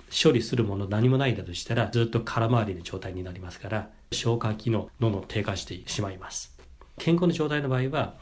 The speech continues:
朝起きてから陸便に行きます。で、出した後に体の中が空っぽになりますから、そこで朝食たくさんとって、朝七時から九時、九時から十一時、このイとヒにエネルギー集中する時間帯において、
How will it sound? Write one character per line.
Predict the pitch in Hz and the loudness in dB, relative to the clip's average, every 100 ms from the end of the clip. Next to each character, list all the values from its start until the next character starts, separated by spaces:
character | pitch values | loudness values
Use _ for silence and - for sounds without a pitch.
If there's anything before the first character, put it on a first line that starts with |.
| - | -2
朝 | 143 135 117 123 | 2 4 2 0
起 | - | 0
き | |
て | 117 | -2
か | 123 | 2
ら | 139 - - - - - - | 2 2 -6 -20 -20 -20 -4
陸 | 117 113 123 | 0 6 6
便 | 113 | 6
に | 98 | 2
行 | - | -8
き | |
ま | - - | -12 -12
す。 | - - - - - | -12 -16 -20 -20 -2
で、 | 127 | 2
出 | 143 | 4
し | 131 | 4
た | - | 2
後 | 156 151 | 2 4
に | 160 147 - - | 4 4 2 -2
体 | - 123 120 | 4 6 6
の | 123 | 6
中 | 123 120 | 4 2
が | 110 | -2
空 | - 123 120 | -2 0 2
っ | |
ぽ | 123 | 2
に | 110 | 2
な | 110 | 0
り | 110 | 0
ま | 123 | -2
す | 123 | -2
か | 170 | 0
ら、 | 165 - | 0 0
そ | - | 0
こ | 147 | 2
で | 156 147 - - | 4 2 0 -12
朝 | - 123 | 0 4
食 | 117 110 - 107 107 - - | 4 2 0 -2 -2 -10 -6
た | 113 | -2
く | 107 | -2
さ | 107 | -2
ん | |
と | 98 110 | 0 -2
っ | |
て、 | - 98 - - - - - - | -2 -8 -10 -20 -20 -20 -18 2
朝 | 139 123 104 - - - | 4 4 2 -2 -10 -14
七 | - - 151 | -8 0 2
時 | 127 113 | 4 2
か | 104 | 0
ら | 110 110 - - - | 2 2 0 -10 -18
九 | - 139 | 0 2
時、 | 127 - - | 2 -2 -6
九 | - | 0
時 | 135 117 | 2 2
か | 107 | 0
ら | 98 | 0
十 | 123 | 0
一 | 120 127 110 | 2 0 -2
時、 | - - - - - | -4 -12 -18 -20 -2
こ | 110 | 2
の | |
イ | 113 139 127 | 4 4 2
と | 110 | -2
ヒ | 104 156 135 - - | 0 0 0 -2 -4
に | 175 180 123 - | 4 4 4 0
エ | |
ネ | 113 | 2
ル | 120 | 2
ギ | 107 | 2
ー | |
集 | - 120 | 0 0
中 | 120 | 0
す | - 117 | 0 0
る | 107 | 0
時 | 107 | 0
間 | 107 113 | 0 0
帯 | 110 110 | 2 0
に | 107 | 0
お | 117 | -2
い | 113 | -2
て、 | - 143 - | 2 2 0